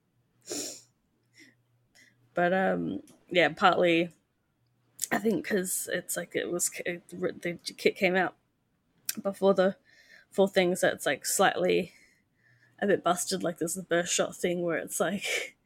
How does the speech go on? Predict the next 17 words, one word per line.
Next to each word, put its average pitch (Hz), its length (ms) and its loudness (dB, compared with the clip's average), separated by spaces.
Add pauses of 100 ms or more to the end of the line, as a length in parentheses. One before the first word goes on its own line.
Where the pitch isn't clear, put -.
(160)
<laughs> - 280 -20
if 196 160 -2
you 185 120 4
roll 185 500 4 (300)
something, 175 460 2
you 175 120 -2
get 165 180 -2
extra 175 280 -4
bullets 175 440 -2
to 165 60 -10
deal 175 160 0
more 175 180 0
damage. - 240 -6
Like, 196 180 -8
you 170 60 -2
were 170 60 -2
just - 360 -2